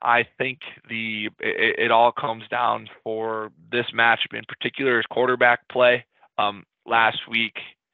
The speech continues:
can't sleep, need more players. Absolutely fleeced, dirty flip-flops with Dak and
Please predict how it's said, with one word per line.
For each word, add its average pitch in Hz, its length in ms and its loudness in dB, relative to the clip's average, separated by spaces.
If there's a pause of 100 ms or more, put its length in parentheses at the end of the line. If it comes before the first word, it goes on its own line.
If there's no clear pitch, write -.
(180)
can't 120 300 -2
sleep, 117 340 -2
need 110 200 -4
more 107 180 -2
players. 123 580 2 (440)
Absolutely 110 460 0 (120)
fleeced, 123 420 -4 (200)
dirty 107 280 0
flip-flops 120 560 0 (360)
with - 140 -10 (120)
Dak 110 320 4 (240)
and 107 120 -10